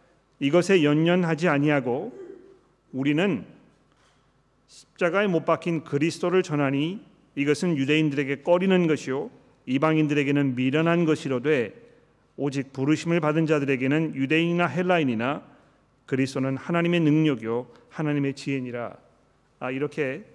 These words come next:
사도 바울이 편지를 쓰고 있습니다. 아, 이 사고의 변화, 이 전환, 이것을 가져오는 게 굉장히 어렵다고 제가 말씀을 드렸는데요.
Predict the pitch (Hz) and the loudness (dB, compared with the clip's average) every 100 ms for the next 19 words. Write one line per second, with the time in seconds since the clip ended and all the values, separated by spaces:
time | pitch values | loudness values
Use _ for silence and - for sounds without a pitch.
0 | _ - 147 139 135 127 180 196 - _ | _ -4 -2 0 0 0 -2 -6 -16 _
1 | - 160 131 127 131 127 123 - - - | -6 -4 -4 -2 0 0 -6 -14 -16 -10
2 | 151 139 123 117 110 98 - _ _ _ | -4 -2 -4 -6 -10 -12 -18 _ _ _
3 | _ _ _ _ _ _ _ _ - - | _ _ _ _ _ _ _ _ -20 -20
4 | _ _ _ _ - - - _ _ _ | _ _ _ _ -20 -20 -20 _ _ _
5 | _ _ _ _ _ - - 95 214 _ | _ _ _ _ _ -12 -10 -12 -14 _
6 | _ _ - - - 202 226 233 285 285 | _ _ -20 -14 -4 0 0 2 0 0
7 | - 160 185 185 170 131 147 - 170 180 | -2 0 2 2 2 0 -2 -2 -2 0
8 | 185 160 165 170 156 151 170 175 139 143 | 0 0 -2 -4 -2 0 0 0 -2 0
9 | 165 131 151 175 170 160 151 135 131 156 | 2 2 0 0 0 0 -2 -4 -4 -6
10 | 143 139 139 135 131 147 | -4 -2 -2 -2 -2 -6